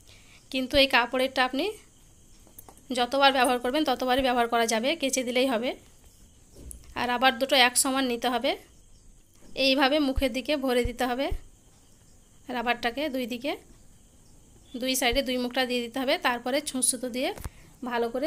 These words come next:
সেলাই করে নিতে হবে। আর এই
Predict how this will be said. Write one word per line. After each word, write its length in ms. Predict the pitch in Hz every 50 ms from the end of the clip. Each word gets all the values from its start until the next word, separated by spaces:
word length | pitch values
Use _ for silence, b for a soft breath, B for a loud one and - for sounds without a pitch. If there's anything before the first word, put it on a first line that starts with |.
| - -
সেলাই 200 | - 247 240 240 233
করে 120 | 247 240 233 233
নিতে 140 | 233 233 240 262
হবে। 160 | 226 247 277 349 440 - - - - - - - - - - - - - - - - - - - - - - - - - - - - - - - _ - - - - - B B B B B B B - 247
আর 80 | 247 262 269
এই 60 | 262